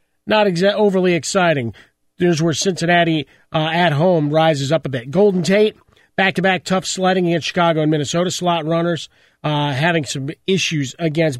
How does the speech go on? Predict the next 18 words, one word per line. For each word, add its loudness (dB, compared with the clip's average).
Baltimore. 0
So -4
in -2
that -2
game, -2
not 0
looking 0
at -4
the -4
him 2
as -4
well. 2
Seven 0
catches, -4
twelve -4
targets, -2
thirty-nine 0
yards -2